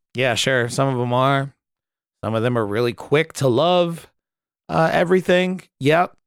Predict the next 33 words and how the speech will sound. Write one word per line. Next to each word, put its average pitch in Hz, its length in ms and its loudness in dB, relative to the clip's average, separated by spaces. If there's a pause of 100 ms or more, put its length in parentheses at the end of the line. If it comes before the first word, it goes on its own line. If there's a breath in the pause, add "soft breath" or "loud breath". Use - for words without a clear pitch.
And 117 220 0
then 120 180 0
there 113 220 2
are 110 60 0
fans 131 460 -2
like 110 380 0
you 110 300 0
and 104 160 -2
me, 147 420 -2 (180)
uh, 135 540 -2 (100)
you 147 140 -4
know, 123 140 2
listener. 139 380 0
It's 78 640 -10 (600)
people 143 260 2
who 139 140 2
are 123 80 2
somewhere 143 380 0
in 131 80 0
the 117 80 -4
middle 127 300 2
and 110 100 -4
try 120 160 0
to 117 80 0
be 117 140 0
a 113 80 2
little 120 400 2
bit 113 180 0
more 110 300 0
objective 95 640 -4
about 85 320 -2
it 113 160 -2
and 101 420 -6